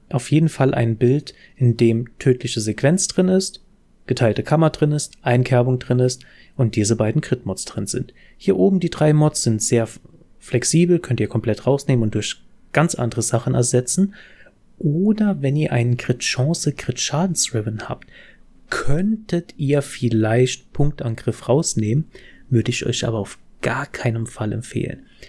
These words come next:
Weil wenn ihr jetzt mal überlegt, dann habt ihr gerade mal den Mod ausgeglichen, aber wenn ihr noch zusätzliche Crit-Chance habt, kommt ihr weit in den Orange-Crit-Bereich rein.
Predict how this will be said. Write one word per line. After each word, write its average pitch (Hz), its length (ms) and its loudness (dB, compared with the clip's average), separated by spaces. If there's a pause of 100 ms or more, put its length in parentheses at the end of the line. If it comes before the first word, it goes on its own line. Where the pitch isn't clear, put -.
(260)
Weil 117 160 4
wenn 123 100 4
ihr 131 120 4
jetzt 120 240 2
mal 117 100 4
überlegt, 117 680 0 (840)
dann 117 160 2
habt 120 120 -4
ihr 123 60 2
gerade 127 300 0
mal 127 80 2
den 117 140 2
Mod 110 180 -2
ausgeglichen, - 840 -2 (260)
aber 117 220 2
wenn 120 80 4
ihr 123 80 6
noch 113 140 0
zusätzliche - 720 0
Crit-Chance - 640 -2
habt, - 240 -4 (260)
kommt 120 240 0
ihr 107 220 -2
weit 120 300 0
in 123 80 0
den 117 120 0
Orange-Crit-Bereich 117 1000 -2
rein. 110 220 0